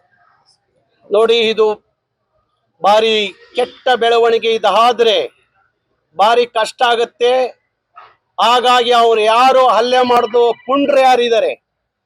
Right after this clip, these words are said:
ಹಲ್ಲೆ ಮಾಡಿ ತಲೆ ಮರೆಸ್ಕೊಂಡಿರುವಂತ ಪುಂಡ್ರನ್ನ ತಕ್ಷಣ ಬಂಧಿಸಿ ಅವ್ರ ಮೇಲೆ ಗೂಂಡಾ ಕಾಯ್ದೆ ಹಾಕಿ ಒಳಗಡೆ ಕಳಿಸ್ಬೇಕು ಅಂತ ನಾನು ನೆನ್ನೆ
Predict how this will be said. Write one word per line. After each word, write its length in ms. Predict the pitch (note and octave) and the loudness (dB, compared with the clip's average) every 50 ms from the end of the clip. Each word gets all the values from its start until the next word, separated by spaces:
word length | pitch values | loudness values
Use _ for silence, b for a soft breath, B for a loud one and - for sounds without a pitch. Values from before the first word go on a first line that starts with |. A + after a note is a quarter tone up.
| _ _ - - | _ _ -4 -4
ಹಲ್ಲೆ 220 | A3+ B3 C4+ C4+ | -2 0 0 0
ಮಾಡಿ 400 | C4+ C4 B3+ B3+ B3+ B3 B3 A#3 A3 G3+ F#3+ - _ _ _ _ _ _ _ _ _ _ _ _ _ _ _ _ _ _ _ _ - | 0 2 2 2 2 2 2 0 -2 -2 -4 -8 _ _ _ _ _ _ _ _ _ _ _ _ _ _ _ _ _ _ _ _ -4
ತಲೆ 220 | A3+ A#3+ C4+ D4 D4+ C#4+ C#4+ | -2 0 2 2 2 2 0
ಮರೆಸ್ಕೊಂಡಿರುವಂತ 720 | C#4 B3 - - - C4+ C4 B3 B3+ B3+ C4 B3 B3 - C4 A3+ A3+ - - | -2 -4 -4 -6 -4 -4 -2 -2 0 0 -2 -2 -2 0 0 0 -2 -2 -4
ಪುಂಡ್ರನ್ನ 380 | A#3+ B3+ B3+ B3+ B3+ B3 B3 A#3 - - | -4 -2 -2 -2 -2 -2 -2 -4 -2 -4
ತಕ್ಷಣ 300 | A#3+ A#3 - - B3+ B3+ B3 A3 F#3 F3 | -6 -6 -6 -6 -4 -2 -2 -4 -2 -2
ಬಂಧಿಸಿ 460 | A3 A#3+ B3+ B3+ C4 - - C#4 C4 A#3 G3 F3+ G3 - _ _ _ _ _ _ _ _ _ _ _ _ - F3+ | -2 -2 -2 -2 -6 -6 -4 -2 -2 -2 -2 -2 -6 -10 _ _ _ _ _ _ _ _ _ _ _ _ -2 0
ಅವ್ರ 140 | G3+ A3+ A3+ A3 A3 A3+ | 0 2 2 0 0 0
ಮೇಲೆ 220 | A#3+ B3+ C4+ C4 B3+ G3+ E3 | 0 0 0 0 0 -2 -2
ಗೂಂಡಾ 320 | G3 A3+ B3 B3+ C#4 C#4 C#4+ C#4+ - | -4 -4 -2 0 0 0 0 0 -2
ಕಾಯ್ದೆ 320 | - B3 B3 B3 A3+ A#3+ A#3+ G#3+ | -2 -2 -2 -2 0 -2 -2 0
ಹಾಕಿ 300 | G3+ A3 A#3+ A#3 - F#4+ C#4 A#3+ A#3 | 0 -2 -2 -4 -4 -2 0 0 2
ಒಳಗಡೆ 360 | G#3+ A3 A3 A#3 A3+ A#3 A3+ A3 G3+ G3 - - _ _ _ _ _ - | 2 0 0 0 0 0 0 0 -2 -4 -6 -12 _ _ _ _ _ -4
ಕಳಿಸ್ಬೇಕು 560 | G#3 A#3 A#3+ - - - - A3+ G#3+ - - G#3 G#3 | -4 -4 -4 -6 -10 -4 -2 -2 -2 -2 -4 -6 -6
ಅಂತ 180 | G#3 - - A#3+ A#3 A3 G3+ F3+ E3+ - _ _ _ _ _ _ _ _ _ _ _ _ _ - | -6 -4 -2 0 0 2 2 0 -2 -6 _ _ _ _ _ _ _ _ _ _ _ _ _ -6
ನಾನು 180 | F#3 G3 G#3+ A3 A3 G#3 | -4 -2 -2 -2 -2 -2
ನೆನ್ನೆ 240 | G#3 G#3 A3 A3+ | -2 -2 0 0